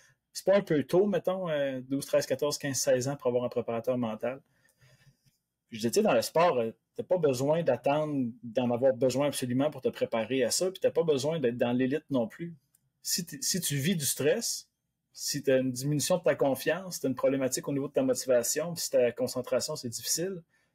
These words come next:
mais ça serait le fun d'avoir des outils maintenant pour plus tard.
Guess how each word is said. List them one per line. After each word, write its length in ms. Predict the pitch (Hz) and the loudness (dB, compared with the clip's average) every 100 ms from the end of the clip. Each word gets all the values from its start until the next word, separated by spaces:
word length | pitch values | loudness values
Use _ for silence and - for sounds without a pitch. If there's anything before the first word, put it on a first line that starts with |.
| _ _ _ | _ _ _
mais 60 | 107 | -10
ça 120 | - | -6
serait 140 | - 110 | -4 -2
le 40 | |
fun 140 | 147 | -2
d'avoir 260 | 143 123 123 | 2 6 6
des 200 | 120 113 | 4 -2
outils 400 | 117 - 143 143 _ _ _ | -4 -4 -4 -6 _ _ _
maintenant 460 | 120 117 - 127 151 165 | 0 0 0 -2 -2 -4
pour 160 | 131 - | -6 -6
plus 140 | - | -4
tard. 260 | 120 117 | -2 -2